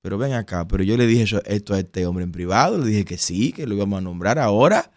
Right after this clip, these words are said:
Y quieren que sea ahora los aliados, porque los aliados no están seguros de que <laughs> mañana habrá empleo para ellos. No, no, porque ellos saben bien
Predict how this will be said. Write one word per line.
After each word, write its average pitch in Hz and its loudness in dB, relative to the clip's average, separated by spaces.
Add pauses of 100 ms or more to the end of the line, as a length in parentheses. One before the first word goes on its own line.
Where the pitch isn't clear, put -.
(1900)
Y 104 -4
quieren 202 6
que 277 10
sea 277 10
ahora 151 8
los 143 4
aliados, 117 2 (340)
porque 117 -2
los 117 2
aliados 107 2
no 117 -4
están 123 0
seguros 135 2
de 165 8
que - 0
<laughs> - 0
mañana 127 2
habrá 117 2
empleo 123 -2
para 101 -8
ellos. 123 -16 (1080)
No, - -2
no, 110 2
porque 190 -2
ellos 208 2
saben 165 6
bien 113 2